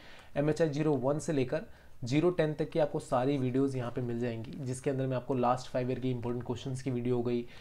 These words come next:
इंपॉर्टेंट टॉपिक्स की वीडियो हो गई, इंपॉर्टेंट क्वेश्चंस की वीडियो हो गई, उसके बेसिस पे ही आपके अच्छे नंबर बन जाते हैं दोस्तों।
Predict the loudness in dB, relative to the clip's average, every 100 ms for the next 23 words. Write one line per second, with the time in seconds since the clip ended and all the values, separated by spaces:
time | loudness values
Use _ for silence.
0 | -8 -2 0 2 2 2 0 0 0 -2
1 | 0 2 2 2 2 0 0 0 0 0
2 | 0 0 0 -2 0 2 2 2 0 -2
3 | -8 -8 -2 0 4 4 6 2 0 0
4 | 4 6 6 4 -2 -2 0 0 -2 -4
5 | -6 -6 -8 -10 -10 -10